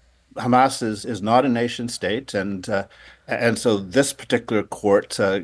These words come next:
cannot deal with Hamas, but there are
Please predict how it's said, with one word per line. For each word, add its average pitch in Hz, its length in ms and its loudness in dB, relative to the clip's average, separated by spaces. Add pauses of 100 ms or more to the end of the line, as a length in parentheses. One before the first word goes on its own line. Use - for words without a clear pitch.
cannot 101 480 0
deal 98 300 -2
with 90 220 -4
Hamas, 92 600 0 (380)
but 123 240 0
there 107 260 4
are 107 260 2